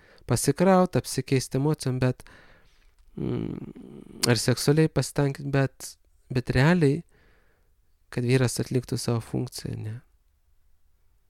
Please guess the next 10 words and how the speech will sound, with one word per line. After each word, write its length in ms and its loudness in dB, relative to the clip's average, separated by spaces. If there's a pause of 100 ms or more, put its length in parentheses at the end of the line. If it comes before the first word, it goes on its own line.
(520)
Tai 160 2
va 80 8
tokia 400 2
moteris, 380 2
ir 100 0
atrodo, 360 0 (1200)
formą 500 6
turi, 320 0
grožį 540 6
turi, 320 -2